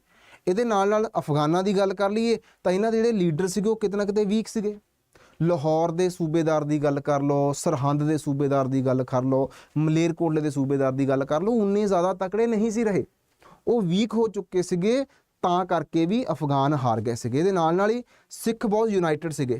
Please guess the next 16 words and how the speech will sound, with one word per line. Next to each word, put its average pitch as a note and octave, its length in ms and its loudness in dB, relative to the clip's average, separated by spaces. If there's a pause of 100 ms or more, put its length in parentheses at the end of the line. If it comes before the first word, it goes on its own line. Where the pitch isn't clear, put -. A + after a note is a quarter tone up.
(140)
ਚਾਹੇ G3+ 420 0 (240)
ਸਤਾਰਾਂ D#3+ 480 0
ਸੌ G#3 220 0
ਅਠਤਾਲੀ D#3 400 0
ਦੇ F3 120 0
ਵਿੱਚ D#3 340 0 (540)
ਦਲ E3 380 0
ਖਾਲਸਾ D#3+ 440 0
ਦੇ F3+ 120 2
ਰੂਪ D3+ 200 2
ਦੇ E3 100 2
ਵਿੱਚ E3 180 -4
ਗਿਆਰਾਂ C#3 460 0
ਮਿਸਲਾਂ D#3+ 360 -2
ਬਣਾਈਆਂ B2+ 360 0
ਗਈਆਂ, A2+ 220 -2